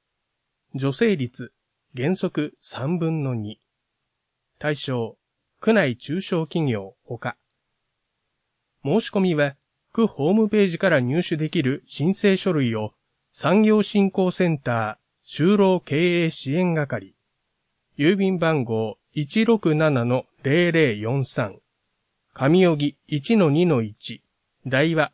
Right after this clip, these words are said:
荻窪タワー二階へ、郵送または持参。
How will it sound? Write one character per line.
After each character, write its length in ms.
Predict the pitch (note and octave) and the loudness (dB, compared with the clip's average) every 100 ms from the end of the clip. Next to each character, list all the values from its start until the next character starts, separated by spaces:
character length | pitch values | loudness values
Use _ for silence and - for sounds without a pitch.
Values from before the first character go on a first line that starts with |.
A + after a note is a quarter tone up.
| - | -6
荻 240 | C3+ F#3+ | -4 -2
窪 240 | G#3 G#3 G3 | 0 0 0
タ 160 | F#3+ | 0
ワ 180 | D#3+ B2+ | 0 -2
ー 20 | |
二 200 | A2+ A2+ | -4 -6
階 320 | - F#3+ F#3 | -2 -2 0
へ、 160 | F3 D#3 _ _ _ | -2 -4 _ _ _
郵 200 | C3 D3 | -2 -2
送 340 | - C#3 C3 - | -2 -4 -4 -6
ま 100 | C3+ | -4
た 140 | C3 F#3 | 0 0
は 120 | E3 | 0
持 140 | A2 | -4
参。 260 | G2+ A2+ | -12 -14